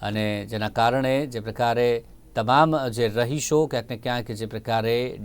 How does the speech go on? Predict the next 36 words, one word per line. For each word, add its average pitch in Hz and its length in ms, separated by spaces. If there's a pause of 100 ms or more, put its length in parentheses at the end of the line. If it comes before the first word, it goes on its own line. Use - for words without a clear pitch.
ડરના - 1400
ઓથાર 127 400
હેઠળ 120 340
હાલ 110 240
તો 110 160
જીવી 107 220
રહ્યા 110 220
છે, 120 200
તેઓ 113 340
પણ 110 320
ડર 127 160
અનુભવી 117 440
રહ્યા 113 220
છે. 113 240 (420)
અવારનવાર 127 520
જે 113 80
પ્રકારે 113 380
આ 107 200
સામાજિક 110 460
તત્વોના 110 360
આતંક 107 240
સામે 107 280
આવતા 101 220
હોય 110 160
છે, 107 140
ત્યારે 104 220
વધુ 123 320
એક 131 180
વખત 127 380
અમદાવાદમાં 110 640 (380)
આ 110 80
પ્રકારની 143 440
ઘટના 120 340
બની 120 280
છે 135 160 (720)
અને 110 380